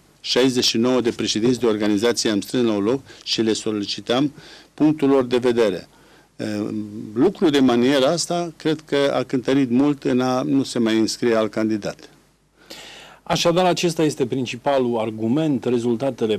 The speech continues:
Speaker 2: bune pe care Partidul Social Democrat le-a avut din punct de vedere politic, pentru că din punct de vedere administrativ, sigur, există probleme. Complexul energetic Hunedoara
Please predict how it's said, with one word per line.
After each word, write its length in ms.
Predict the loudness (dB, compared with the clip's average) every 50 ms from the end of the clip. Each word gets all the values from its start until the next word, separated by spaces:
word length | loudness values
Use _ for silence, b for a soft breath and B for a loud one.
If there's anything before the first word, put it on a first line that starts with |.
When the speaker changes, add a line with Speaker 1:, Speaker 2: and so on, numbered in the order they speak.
| -2 -2
Speaker 2:
bune 320 | -2 0 0 0 -2 -2
pe 120 | -4 -6
care 180 | -4 -4 -2 -4
Partidul 520 | -2 -4 -6 -6 -4 -6 -6 -4 -2 -4 -4
Social 960 | -4 -4 -6 -6 -6 -6 -6 -6 -4 -2 -2 -2 -2 -4 -4 -6 -6 -8 -8 -6
Democrat 580 | -6 -4 -4 -4 -6 -6 -2 -2 -2 -2 -2 -4
le-a 160 | -6 -4 -6
avut 300 | -6 -6 -6 -6 -6 -4
din 260 | -4 -4 -4 -4 -4 -6
punct 260 | -6 -4 -4 -2 -2
de 60 | -2
vedere 340 | 0 0 0 0 0 -2 -2
politic, 480 | -2 -2 -2 -2 -2 -2 -4 -8 -12
pentru 340 | -10 -10 -10 -10 -8 -10 -10
că 140 | -8 -8 -8
din 160 | -6 -6 -8
punct 260 | -8 -6 -4 -4 -4
de 80 | -4 -4
vedere 680 | -4 -6 -6 -6 -4 -2 -2 -2 -2 -2 -4 -6 -8 b b b b b
administrativ, 840 | b -6 -4 -2 -2 -2 -2 -4 -6 -6 -8 -8 -6 -6 -6 -6 -6
sigur, 440 | -6 -6 -6 -4 -4 -6 -8 -8 -10 -12
există 840 | -12 -12 -10 -8 -8 -8 -8 -8 -8 -8 -6 -6 -6 -6 -8 -8 -10 -12 -12 -14 -16 -18 -18 -10
probleme. 720 | -8 -6 -6 -4 -2 -2 -2 0 0 -2 -2 -4 -8 -12 -16
Complexul 500 | _ -6 -6 -4 -2 -2 -4 -2 -4 -4
energetic 560 | -4 -4 -4 -4 -4 -2 -2 -4 -2 -4 -6 -6
Hunedoara 560 | -6 -6 -6 -4 -4 -4 -2 -2 -4 -4